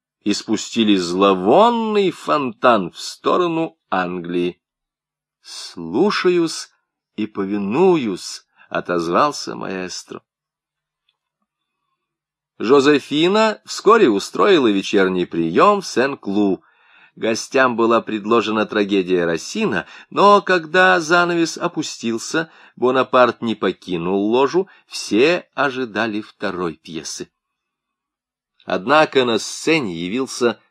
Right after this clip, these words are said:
Франсуа Тальма во фраке и с бумагой в руках. Трижды поклонившись, он хрипловатым голосом извинился, что стихи, сочиненные лучшим поэтом Франции Луи Фонтаном,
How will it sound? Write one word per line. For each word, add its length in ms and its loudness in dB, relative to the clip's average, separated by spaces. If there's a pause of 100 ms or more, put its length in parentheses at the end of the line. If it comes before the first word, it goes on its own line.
(140)
Франсуа 580 2
Тальма 800 0 (140)
во 180 -2
фраке 600 -4 (180)
и 140 -4
с 120 -10
бумагой 680 -2
в 80 -8
руках. 480 -10 (720)
Трижды 640 2
поклонившись, 960 -2 (240)
он 220 0
хрипловатым 800 2
голосом 500 2 (160)
извинился, 760 0
что 420 0 (160)
стихи, 800 -4
сочиненные 1160 2
лучшим 640 2
поэтом 600 2
Франции 960 0
Луи 380 0
Фонтаном, 1000 -2